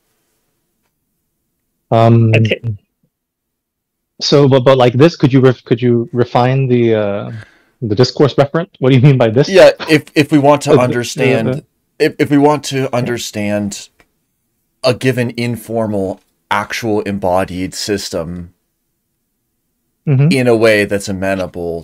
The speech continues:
Speaker 3: to all of the compositional, bountiful benefits, what are we actually
Speaker 1: Sure.
Speaker 3: looking to break down about that system of interest?
Speaker 1: Sure. Um,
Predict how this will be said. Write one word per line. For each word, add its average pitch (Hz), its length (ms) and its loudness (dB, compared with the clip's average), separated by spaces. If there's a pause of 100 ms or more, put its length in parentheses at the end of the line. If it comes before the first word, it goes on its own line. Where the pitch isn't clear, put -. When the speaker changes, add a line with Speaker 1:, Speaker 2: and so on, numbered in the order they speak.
Speaker 3:
to 85 640 -10 (600)
all 92 220 0
of 95 220 -2
the 92 480 0 (460)
compositional, 92 1040 -6 (600)
bountiful 95 560 -4
benefits, 85 880 -12 (1000)
what 113 200 2
are 117 100 2
we 110 180 -2
actually 101 520 2
Speaker 1:
Sure. 90 80 -2
Speaker 3:
looking 107 380 -4
to 104 120 -10
break 98 380 -6
down 101 380 -2
about 92 420 -2
that 90 300 -2 (180)
system 82 460 -12
of 80 100 -12
interest? - 720 -12 (1700)
Speaker 1:
Sure. - 340 -4 (540)
Um, 113 500 -2